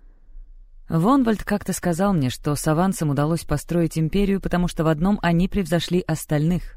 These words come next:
в логистике. Они понимали, что успех военной кампании заключался не в стратегии, а в снабжении.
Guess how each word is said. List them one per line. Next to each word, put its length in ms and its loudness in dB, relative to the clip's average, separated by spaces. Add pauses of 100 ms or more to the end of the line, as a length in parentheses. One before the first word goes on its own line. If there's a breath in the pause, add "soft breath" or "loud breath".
(180)
в 120 -2
логистике. 760 -2
Они 240 4
понимали, 560 2
что 240 -4
успех 540 -2
военной 440 0
кампании 600 0
заключался 640 -2
не 120 0
в 60 -8
стратегии, 680 0
а 140 -2
в 80 -6
снабжении. 720 -2